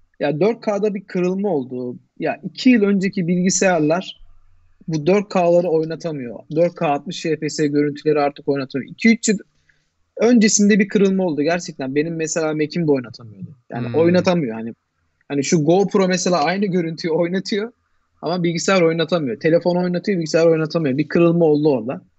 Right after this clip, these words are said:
Speaker 2: Hı hı.
Speaker 1: O da ona denk gelmiş yani.
Speaker 2: Ya oynatma konusunda mesela şimdi edit yaparken oynatma bence onların böyle programın daha zorlayıcı bir şeyi yani. Çünkü edit yaparken oynatıyorsun ya. Ya da iki
Speaker 1: Hı hı.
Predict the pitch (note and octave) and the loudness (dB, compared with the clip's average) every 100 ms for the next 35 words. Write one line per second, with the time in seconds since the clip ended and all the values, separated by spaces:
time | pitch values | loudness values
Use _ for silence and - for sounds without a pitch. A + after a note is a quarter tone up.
0 | _ B2 A2+ G#2+ - D3+ D3+ D3 B2+ G#2+ | _ -12 -10 -8 -2 0 0 0 -2 -4
1 | - - - - - - - D#3 D3+ D3+ | -14 -16 -18 -16 -16 -16 -2 0 2 2
2 | E3 F#3 F#3+ A#3+ A#3 A3+ G#3+ A#3+ G3 D#3+ | 2 0 -2 -8 -6 -4 -4 -6 -6 -8
3 | D3 D#3+ - D3+ F3+ G3 F#3 G3 G3+ G3 | -6 -6 0 0 0 0 0 2 0 0
4 | D3 C#3+ C#3+ C#3+ A3 F3 D#3 E3+ A3+ B3 | -4 -2 0 -2 -2 0 0 0 -2 -4
5 | - - _ B2+ C3+ D3 E3+ F#3+ D3+ D3+ | -6 -20 _ -2 0 2 2 0 2 2
6 | D#3 G#2 - _ - A2+ - C3+ C3+ D3 | 2 -2 -12 _ -20 0 8 8 8 2
7 | E3 F3+ D#3 _ C3 - B2+ A#2+ C3+ D3+ | 2 0 -4 _ -18 -16 -12 -4 -2 -2
8 | C#3+ C#3 C#3+ D3 C#3+ C#3+ D#3 D3 - G#2 | 0 0 2 4 4 2 -2 -6 -6 -6
9 | G2+ F#2 F#2 F2+ - - C3 - C3 D3 | -8 -8 -10 -14 -18 -14 -10 -4 -4 -4
10 | C#3 B2+ - D#3 C3+ A2+ G2+ G2 - F2+ | -6 2 2 2 -8 -12 -12 -16 -18 -20
11 | - G2+ A#2+ - - - - - - B2 | -20 -14 -12 -12 -14 -18 -20 -18 -8 -6
12 | C#3+ C3 | -4 -4